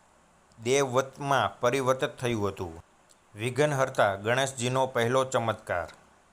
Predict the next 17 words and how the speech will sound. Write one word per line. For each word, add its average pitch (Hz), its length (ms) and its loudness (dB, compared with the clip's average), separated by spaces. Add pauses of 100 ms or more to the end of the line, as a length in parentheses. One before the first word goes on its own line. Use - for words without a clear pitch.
(600)
કાલ 131 280 4
આવે 120 400 0
છે, 92 320 -6
જ્યારે 120 460 0
પૃથ્વી 131 460 -4
પર 107 340 2 (420)
એક 139 280 0 (240)
વિશેષ 131 460 0
યજ્ઞ 123 320 0
યોજાયો 123 640 2
છે. 90 460 -10 (220)
આ 123 180 4
યજ્ઞ 131 320 -2
વિશ્વની 120 680 0
શાંતિ 123 380 0
માટે 123 360 0
છે. 92 280 -8